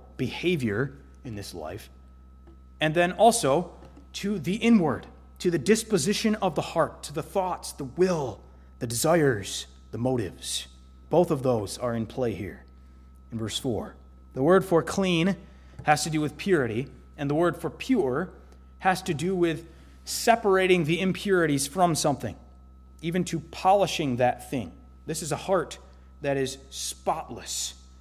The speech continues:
undefiled entirely in God's sight, free of all imperfections. And now negatively, that's the second half of verse four.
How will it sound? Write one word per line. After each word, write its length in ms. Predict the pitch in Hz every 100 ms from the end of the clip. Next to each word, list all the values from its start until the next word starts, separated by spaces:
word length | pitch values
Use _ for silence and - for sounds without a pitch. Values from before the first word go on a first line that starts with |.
| - - -
undefiled 920 | 160 190 170 156 160 131 123 104 92 - -
entirely 680 | 110 - - 127 87 71 - - - - - - - - -
in 120 | 101
God's 260 | 104 101
sight, 460 | - - 92 71 - - - - - - - - - - - - - -
free 300 | - - 139
of 120 | 123 120
all 160 | 117
imperfections. 880 | 113 107 98 101 - - - - - - - - - - - - - - - - - - - - - - 135
And 100 | 131
now 140 | 147
negatively, 560 | 151 160 131 107 98 - - - - - - - - -
that's 160 | 127
the 100 | -
second 300 | - 160 139
half 240 | 123 117 113
of 80 |
verse 240 | 101 104 -
four. 340 | 110 98 104